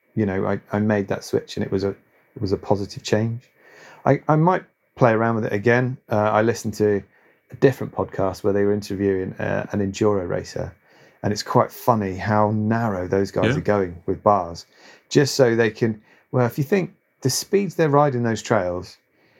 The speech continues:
Speaker 1: trying to thread between
Speaker 2: Mm-hmm.
Speaker 1: trees, you know, going so fast.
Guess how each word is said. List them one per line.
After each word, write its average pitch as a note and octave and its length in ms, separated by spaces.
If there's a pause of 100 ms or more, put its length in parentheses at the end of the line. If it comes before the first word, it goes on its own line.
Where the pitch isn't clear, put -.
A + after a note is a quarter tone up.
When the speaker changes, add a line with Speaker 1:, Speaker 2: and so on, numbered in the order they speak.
(200)
Speaker 1:
trying C3+ 280
to B2 80
thread C#3 340
between B2 340
Speaker 2:
Mm-hmm. A2+ 140
Speaker 1:
trees, G2 500 (100)
you A#2 100
know, F#2+ 160
going G#2 260
so C#3+ 520
fast. G#2 720